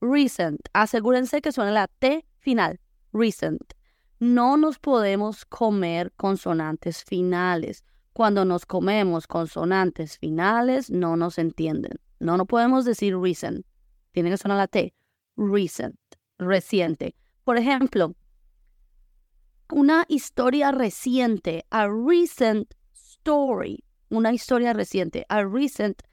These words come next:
story. O tengo una, es una relación muy reciente. Acabo de empezar hace dos semanas. Es una relación muy reciente. It's a very recent relationship. We started two weeks ago. It's a recent relationship.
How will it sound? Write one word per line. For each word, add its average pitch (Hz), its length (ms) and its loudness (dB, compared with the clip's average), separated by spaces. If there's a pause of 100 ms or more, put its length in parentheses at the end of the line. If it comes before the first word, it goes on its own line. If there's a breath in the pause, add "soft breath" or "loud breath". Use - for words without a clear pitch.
(180)
story. 196 440 0
O 202 160 2 (260)
tengo 285 240 2
una, 311 220 2
es - 160 -2
una 311 160 2
relación 226 540 -2
muy 247 180 -2
reciente. 220 580 -4
Acabo 247 380 0
de 330 80 4
empezar 226 340 0
hace 226 140 0
dos 233 160 -2
semanas. 190 420 -2 (240)
Es 226 160 0
una 262 180 4
relación 196 380 0
muy 180 160 0
reciente. - 480 -6 (400)
It's 269 240 0
a 226 240 4
very 311 540 2
recent 254 800 0
relationship. 196 880 -2 (400)
We 240 140 2
started 262 380 2
two 254 160 -2
weeks 214 300 -2
ago. - 300 -4
It's - 160 -6
a 202 100 2
recent 254 640 0 (140)
relationship. 185 920 -2